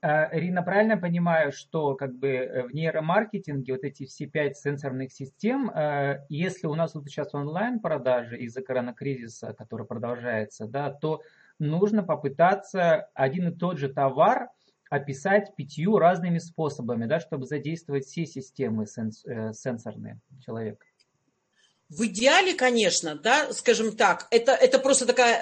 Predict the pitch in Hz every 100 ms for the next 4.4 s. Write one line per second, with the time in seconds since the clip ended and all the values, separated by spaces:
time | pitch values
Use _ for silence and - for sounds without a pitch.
0 | 214 220 214 185 214 240 196 247 254 240
1 | 233 226 220 214 170 160 147 202 202 254
2 | 247 247 240 220 208 190 - 330 381 277
3 | 180 202 - 214 247 254 240 214 220 190
4 | - 156 - -